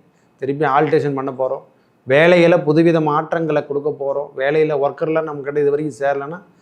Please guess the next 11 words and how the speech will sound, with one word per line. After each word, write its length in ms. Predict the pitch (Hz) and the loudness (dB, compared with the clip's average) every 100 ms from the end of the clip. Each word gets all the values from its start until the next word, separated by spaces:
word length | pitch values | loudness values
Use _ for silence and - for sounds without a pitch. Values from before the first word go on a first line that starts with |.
| _ - 139 | _ -4 4
எல்லாரும் 400 | 151 165 180 156 | 6 6 4 4
வந்து 160 | 151 151 | 0 0
சேர்க்கக்கூடிய 520 | 160 160 156 156 143 135 | 0 0 -4 -4 0 0
காலமாக 400 | 131 139 143 139 151 | 2 0 0 -4 -4
இந்த 120 | 139 120 123 | -6 -6 -4
காலம் 260 | 131 147 131 | -2 -2 -6
இருக்க 180 | 135 143 | -8 -10
பெற 100 | 127 123 | -10 -12
போகுது. 160 | 127 127 - _ _ _ - | -12 -14 -18 _ _ _ 0
நல்லதே 380 | 135 160 170 190 175 | 4 6 6 4 4
நடக்க 200 | 135 160 | 2 2